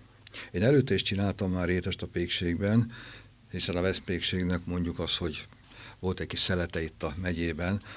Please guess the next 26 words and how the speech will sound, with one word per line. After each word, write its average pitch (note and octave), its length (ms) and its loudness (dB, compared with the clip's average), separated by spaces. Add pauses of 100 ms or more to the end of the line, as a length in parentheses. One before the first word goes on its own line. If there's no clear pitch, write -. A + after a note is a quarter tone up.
(120)
a D#2+ 300 -4
sütőipar E2 720 -2
után, E2+ 380 -4
a E2 240 -4
tatabányi E2+ 380 -2
sütőipar E2+ 520 -4
a E2 60 -4
második E2 600 -2
legnagyobbak D#2+ 1000 -4
voltunk, A2 500 0 (200)
ezt - 140 -8
mindig F2 240 0
a - 20 -2
lisztfelhasználás E2 1040 -2
alapján E2 540 -2
határozzák D#2 760 -6
meg. A#2+ 260 2 (420)
Mondok F#2 280 2
egy E2+ 100 -2
számot, F#2 420 0
ami F2+ 140 0
őrült E2+ 340 0
szám, F2 280 0
havonta D#2 580 -6 (140)
harminchárom D#2 1160 -4
vagon D#2 540 -4